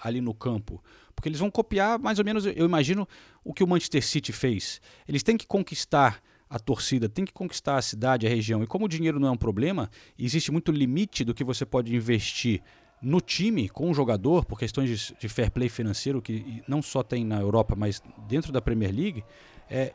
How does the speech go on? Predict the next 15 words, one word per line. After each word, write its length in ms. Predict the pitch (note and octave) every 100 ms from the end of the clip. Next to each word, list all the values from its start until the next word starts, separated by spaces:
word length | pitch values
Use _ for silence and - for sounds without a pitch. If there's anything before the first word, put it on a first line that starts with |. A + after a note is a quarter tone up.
| -
eles 180 | F#3+ E3+
vão 140 | A3
investir 400 | C4 G3+ - F3
na 80 | D3+
região, 500 | C3+ A#2 A2+ G#2+ F#2
eles 160 | G#2 G#2+
vão 140 | F3+
investir 480 | G3+ E3 - E3+ D3 - -
na 80 |
estrutura 420 | A#2+ - A#2+ D3 C#3+
do 120 | A2
clube, 440 | C3 C3+ B2+ G2+ - - - -
é, 280 | G#2+ A2 G#2+
eles 220 | B2 C3+ A#2
vão, 420 | F3+ G3+ D3+